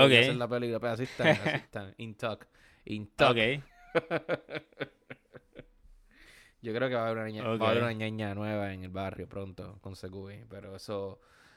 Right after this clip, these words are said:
Speaker 1: eso es otro tema. Pero John, eh, señor Salchicha, déjame decirte una cosa. Mientras estuvimos pensando, eh,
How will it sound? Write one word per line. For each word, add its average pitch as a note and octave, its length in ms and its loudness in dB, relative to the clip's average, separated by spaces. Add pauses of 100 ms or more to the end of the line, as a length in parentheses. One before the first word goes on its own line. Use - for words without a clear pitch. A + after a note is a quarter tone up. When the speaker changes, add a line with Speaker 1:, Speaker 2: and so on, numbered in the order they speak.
(140)
Speaker 1:
eso A2+ 220 -2
es G#2+ 40 6
otro G#2+ 220 -2
tema. G2 320 -4 (340)
Pero B2 260 4
John, C3+ 440 6
eh, A2 880 2
señor A#2 320 -6
Salchicha, A2+ 760 0
déjame A#2 320 -2
decirte D3+ 280 -6
una C#3 160 -2
cosa. A#2+ 420 0
Mientras G#2+ 360 -6
estuvimos A2 840 -6 (540)
pensando, B2 880 0
eh, G2 400 -6